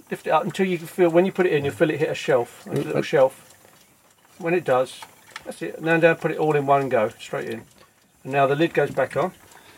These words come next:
Speaker 1: So now the plate is inside the sil-, in the bath of silver nitrate, nine percent silver nitrate.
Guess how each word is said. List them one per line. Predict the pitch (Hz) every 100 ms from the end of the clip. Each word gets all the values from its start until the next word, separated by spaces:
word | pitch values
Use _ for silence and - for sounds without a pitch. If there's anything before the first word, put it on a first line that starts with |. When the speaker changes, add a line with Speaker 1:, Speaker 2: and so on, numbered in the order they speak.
| -
Speaker 1:
So | - 135
now | 165 175
the | 160
plate | - 160 147
is | 147 151
inside | 156 - 156 147 143
the | 131
sil-, | - 143 135
in | 170 139
the |
bath | 139 139 135
of | 123
silver | - 139 131
nitrate, | 131 - - 127 - -
nine | 135 135
percent | 131 - 120 -
silver | - 117
nitrate. | 120 117 - 110